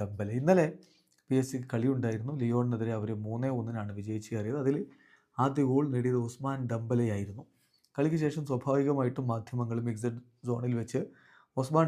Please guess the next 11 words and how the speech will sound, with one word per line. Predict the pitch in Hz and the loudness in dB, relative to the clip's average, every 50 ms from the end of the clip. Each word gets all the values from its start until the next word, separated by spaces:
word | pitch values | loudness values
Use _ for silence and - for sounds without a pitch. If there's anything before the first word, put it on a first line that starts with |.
| 135 127 | 6 4
ഡംബലെയുമായിട്ട് | 127 127 131 135 135 127 117 117 113 107 110 - 160 - - - - | 4 6 6 6 6 6 4 2 -2 -2 -4 -8 -10 -10 -14 -10 -8
സംസാരിക്കുകയുണ്ടായി. | 123 117 113 - - 139 139 139 139 - 139 123 113 110 117 131 - - - | -6 -6 -6 -2 0 0 2 2 2 2 0 0 2 0 -2 -2 -4 -4 -6
അപ്പോൾ | 156 151 160 156 | -2 0 2 2
ആ | 165 165 - | 2 2 2
കൂട്ടത്തിൽ | 170 156 151 151 165 165 156 | 2 2 2 2 2 2 2
ലൂയിസ് | 147 151 156 151 - 147 | 2 2 2 2 0 -2
എൻട്രിക്കയുമായിട്ടുള്ള | 135 127 143 139 139 - 151 147 143 139 135 131 131 135 131 135 151 - - - - - - - - _ _ _ 127 127 | 0 0 -2 -2 0 0 0 0 2 0 0 -2 0 0 0 0 0 -2 -8 -16 -20 -20 -20 -20 -20 _ _ _ 0 0
ഈ, | 127 135 - - 139 | 0 0 0 2 4
ഈ | 135 131 131 127 | 6 6 6 6
ഒരു | 123 127 127 127 - 135 120 107 | 4 2 0 -2 -4 -6 0 2
ബന്ധത്തെക്കുറിച്ചുള്ള | 127 123 131 131 147 143 - 147 139 135 131 127 - 135 123 | 2 2 4 4 4 4 4 2 2 2 0 0 2 2 2